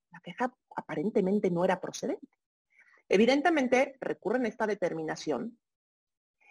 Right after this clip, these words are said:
eh, y el Tribunal Electoral revoca esta determinación. Eh, bueno, perdón, aquí quiero precisar. La desechan por lo que respecta al presidente de la República y a la jefa de gobierno, por ciertos actores. ¿Por qué? Porque respecto a otros actores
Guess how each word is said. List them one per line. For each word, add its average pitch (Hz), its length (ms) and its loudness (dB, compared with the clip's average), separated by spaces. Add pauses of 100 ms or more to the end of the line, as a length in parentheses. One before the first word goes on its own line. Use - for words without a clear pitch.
(120)
eh, 190 180 8
y 202 140 6
el 185 100 4
Tribunal 185 560 2 (260)
Electoral 208 800 -2
revoca 139 380 -6
esta 269 140 0
determinación. 277 800 -2 (640)
Eh, 165 480 4
bueno, 208 360 2
perdón, 208 440 4
aquí 233 220 -4
quiero 277 180 2
precisar. 180 420 -6 (500)
La 233 140 4
desechan 302 400 -4
por 269 100 -2
lo 202 100 4
que 190 80 -2
respecta 220 360 -4
al 220 60 0
presidente 190 400 -2
de 196 40 2
la 175 80 2
República 233 520 -2
y 196 60 4
a 165 40 2
la 165 60 -2
jefa 170 260 -6
de 160 60 -2
gobierno, 139 340 -2 (200)
por 170 120 4
ciertos 220 320 2
actores. - 480 -4 (380)
¿Por 247 200 6
qué? 277 240 2 (100)
Porque 214 240 2
respecto 262 460 0
a 320 40 4
otros 381 300 -4
actores 185 460 -4